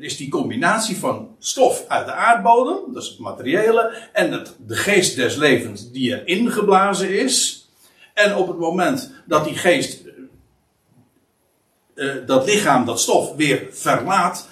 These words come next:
ja, dan, dan is die levende ziel al zodanig er dus niet meer. Omdat je weer terug bent in de toestand waaruit je, eh, voordat je ontstond. Vonde-, voordat je er was. Het klinkt allemaal wel technisch, maar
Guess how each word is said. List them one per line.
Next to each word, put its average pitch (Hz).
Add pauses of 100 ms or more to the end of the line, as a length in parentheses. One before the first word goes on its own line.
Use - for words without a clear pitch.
(120)
ja, 127
dan, 175 (320)
dan 180
is -
die 165
levende 170
ziel 170
al 165
zodanig 170
er 165
dus 156
niet 147
meer. - (100)
Omdat 180
je 170
weer 143 (100)
terug 202
bent 180 (280)
in 165
de 131
toestand 196 (720)
waaruit 170
je, - (800)
eh, 143 (200)
voordat 196
je 156
ontstond. 131 (280)
Vonde-, 135
voordat 135
je 131
er 120
was. -
Het -
klinkt 175
allemaal 143
wel 123
technisch, 143
maar 147